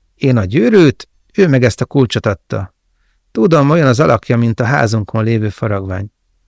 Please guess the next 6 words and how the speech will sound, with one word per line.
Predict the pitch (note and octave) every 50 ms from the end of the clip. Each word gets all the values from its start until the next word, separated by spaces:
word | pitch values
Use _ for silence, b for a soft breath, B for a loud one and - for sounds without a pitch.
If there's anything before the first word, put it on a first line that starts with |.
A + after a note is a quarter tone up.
| _ _ _ _ _
„Valóban | - - - G#2+ A2+ G#2 F#2+ F#2 G2+ G2+ G#2
olyan”, | G2+ G2 G2+ G2 F#2+ F#2 F2+ - _ _ _ _ _ _ _
mosolyodott | - A#2 G#2+ - - A#2 G#2+ G#2 A2 A2 - - -
el | B2+ A#2+
Mátyás. | A#2+ A#2+ A#2+ A#2 _ - - C3 A2+ - _ _ _ _ _ _ _ _ _ -
„Érdekes.” | - - - - - A2 G2+ G2+ - - - G2+ - - -